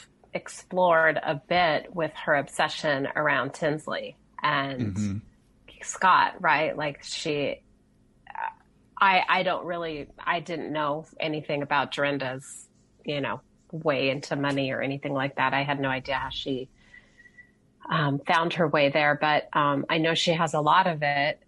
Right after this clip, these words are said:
Speaker 1: And I think with Tinsley, her criticism is that she's relying on a man for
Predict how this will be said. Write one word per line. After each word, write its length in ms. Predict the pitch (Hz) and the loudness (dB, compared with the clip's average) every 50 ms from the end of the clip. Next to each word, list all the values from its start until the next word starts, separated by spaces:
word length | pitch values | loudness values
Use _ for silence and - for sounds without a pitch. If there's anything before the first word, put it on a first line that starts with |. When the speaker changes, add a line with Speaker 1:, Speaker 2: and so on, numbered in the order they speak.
| _ _ - | _ _ 0
Speaker 1:
And 680 | 170 165 165 165 165 156 151 151 151 147 147 - - _ _ _ - - | 2 4 4 4 4 2 2 0 -2 -4 -8 -12 -16 _ _ _ -2 0
I 140 | 170 165 | 0 0
think 320 | 165 - 170 160 160 - - | 0 -2 -4 -4 -4 -4 -6
with 180 | 156 170 180 | -6 -8 -8
Tinsley, 840 | - - - 190 185 202 214 208 - 165 165 160 151 147 151 156 156 - _ _ _ _ _ _ _ _ _ _ _ _ _ _ _ _ _ _ _ _ _ _ _ - - _ _ _ _ _ _ _ - - _ _ _ _ - - | -10 -4 -2 0 0 0 -2 -4 -4 -2 -2 0 0 0 -2 -4 -6 -8 _ _ _ _ _ _ _ _ _ _ _ _ _ _ _ _ _ _ _ _ _ _ _ -20 -20 _ _ _ _ _ _ _ -20 -20 _ _ _ _ -8 -8
her 400 | - - - 220 196 185 180 - | -4 0 4 4 6 6 4 2
criticism 960 | - - - 220 220 233 220 - 180 160 151 - 151 151 151 156 170 170 196 - _ _ | -2 0 2 2 2 2 0 0 -2 -2 0 -2 -2 -2 -2 -2 -4 -8 -10 -12 _ _
is 180 | - 175 170 - | 0 0 0 2
that 240 | 185 170 170 - - | 2 2 2 2 0
she's 480 | - - - 180 175 170 170 165 - 185 - | -4 -4 -2 0 0 0 0 -2 -4 -4 -2
relying 720 | 175 165 156 160 156 156 170 170 170 165 160 156 151 - - | 0 0 2 4 4 6 6 6 4 2 0 -2 -4 -6 -6
on 460 | - 156 156 151 151 147 147 147 143 - - - 156 | -4 -2 0 0 0 -2 -2 -4 -6 -8 -10 -8 -6
a 80 | 156 | -6
man 580 | 156 156 156 151 156 170 170 147 135 - 165 - - _ _ _ _ _ _ _ _ _ _ _ _ _ _ _ _ _ - - - - | -4 -2 0 0 2 2 2 0 0 -2 -4 -8 -12 _ _ _ _ _ _ _ _ _ _ _ _ _ _ _ _ _ -20 -20 -6 0
for 500 | 196 180 160 160 156 147 156 156 - | 2 4 4 6 4 4 2 0 -4